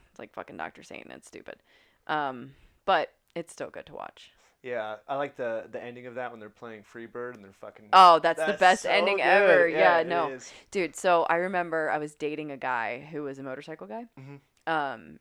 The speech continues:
Speaker 1: and we were hanging out for one of our first, like, dates at his place, and we watched that movie.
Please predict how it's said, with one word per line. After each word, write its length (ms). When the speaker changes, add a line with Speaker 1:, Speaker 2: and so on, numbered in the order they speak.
Speaker 1:
and 500
we 100
were 400
hanging 360
out 200
for 120
one 120
of 80
our 120
first, 260
like, 140
dates 400
at 80
his 120
place, 460
and 100
we 80
watched 300
that 180
movie. 460